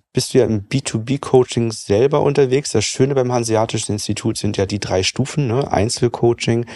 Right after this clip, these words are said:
Paarcoaching, Unternehmensbegleitung. Und dann haben wir bei dir wahrscheinlich das, wie wir es bei vielen anderen Coaches ja auch haben, dass man eigentlich Lust hat, in allen Bereichen tätig zu sein. Ne, dass, dass viele sagen, nur Paare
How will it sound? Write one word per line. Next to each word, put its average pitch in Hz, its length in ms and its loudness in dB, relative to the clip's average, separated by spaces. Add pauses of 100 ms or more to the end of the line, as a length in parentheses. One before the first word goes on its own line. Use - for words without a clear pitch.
(240)
Paarcoaching, 113 840 -2
Unternehmensbegleitung. 127 1160 0 (640)
Und 107 80 -8
dann 95 100 -4
haben 117 120 0
wir 117 80 4
bei 98 140 4
dir 104 200 2
wahrscheinlich 120 300 0
das, - 260 -4 (340)
wie 98 60 -6
wir 101 60 -2
es 98 80 -6
bei 98 140 0
vielen 101 220 -2
anderen 113 340 0
Coaches 113 400 0
ja 90 100 2
auch 120 200 2
haben, 139 220 2 (320)
dass - 160 -6
man - 100 -2
eigentlich 123 420 -2
Lust 123 280 0
hat, 117 160 0 (380)
in 104 100 -2
allen 110 260 2
Bereichen 95 440 0
tätig 92 360 -2
zu - 140 -6
sein. 104 340 -4 (580)
Ne, 98 140 -6
dass, - 400 -10
dass 92 140 -6
viele 113 240 -2
sagen, 101 400 0 (300)
nur 127 420 2
Paare 143 560 -2